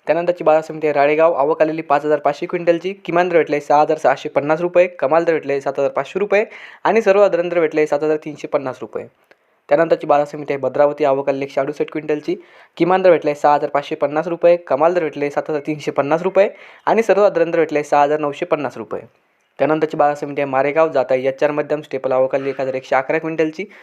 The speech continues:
किमान दर भेटला आहे सहा हजार आठशे रुपये, कमाल दर भेटला आहे सात हजार, आणि सर्वसाधारण दर भेटला आहे सात हजार शंभर रुपये. त्यानंतरची बाजार समिती आहे पारशिवनी,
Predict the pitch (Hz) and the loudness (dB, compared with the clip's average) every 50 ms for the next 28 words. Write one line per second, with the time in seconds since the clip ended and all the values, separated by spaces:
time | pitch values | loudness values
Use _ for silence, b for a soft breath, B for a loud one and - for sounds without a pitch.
0 | B B B B B - 170 175 190 196 196 190 180 160 151 - 156 151 - 151 | B B B B B -4 0 0 2 2 2 2 2 2 2 0 -2 0 2 2
1 | 147 147 - 156 139 143 143 - 185 185 190 190 165 170 175 175 - - 147 151 | 2 2 2 2 0 0 0 -2 -4 -4 0 2 2 2 2 0 -2 0 2 2
2 | 165 185 185 175 156 139 143 143 143 143 139 135 151 151 143 139 147 143 139 - | 2 2 2 2 0 0 0 -2 -2 -2 -2 0 0 0 0 0 0 -2 -2 -2
3 | 190 190 190 - 196 190 151 139 147 147 - 160 170 190 180 156 156 156 151 156 | -4 -4 0 0 2 2 2 0 -2 -4 -2 -2 0 2 0 2 0 -2 -2 -2
4 | 160 160 143 139 139 135 131 - 131 - 135 147 151 - 156 147 139 135 104 104 | -2 -2 -2 -2 -2 -4 -4 -4 -4 -4 -4 -4 -4 -4 -8 -8 -8 -8 -10 -8
5 | - 104 104 101 - _ _ _ _ _ _ _ - 131 139 151 156 160 156 160 | -8 -8 -8 -8 -10 _ _ _ _ _ _ _ -2 0 0 0 0 0 0 2
6 | 156 156 147 156 151 - 151 151 143 143 139 - - 170 151 - 160 156 160 180 | 2 2 0 0 -4 -8 -6 -4 -2 -2 0 0 0 -2 -2 -4 -8 -8 -8 -10